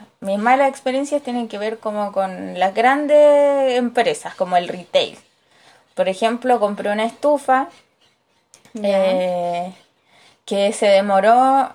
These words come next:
Speaker 1: se demoraron como tres semanas en hacer el delivery de la estufa.
Speaker 2: Ya.
Speaker 1: Cuando la abrí, tenía un abollón gigante, gigante. Y esto la compré por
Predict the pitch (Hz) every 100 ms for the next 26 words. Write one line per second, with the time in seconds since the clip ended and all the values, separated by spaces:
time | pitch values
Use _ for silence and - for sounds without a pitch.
0 | - - 202 202 196 202 196 226 254 285
1 | 302 330 _ _ _ _ 208 208 196 196
2 | 247 320 - 349 349 370 370 359 349 349
3 | 339 330 311 320 226 185 165 - - _
4 | 202 214 208 - 160 - - _ 208 208
5 | 196 277 349 - 202 214 208 208 208 269
6 | 320 240 - 208 208 202 196 196 196 202
7 | 262 330 339 - - 190 190 226 214 208
8 | - 165 185 _ _ _ - 233 277 277
9 | 240 - 170 - _ _ _ - 220 -
10 | - _ _ _ - 202 - 226 208 208
11 | 220 226 226 233 226 220 220 214 220 202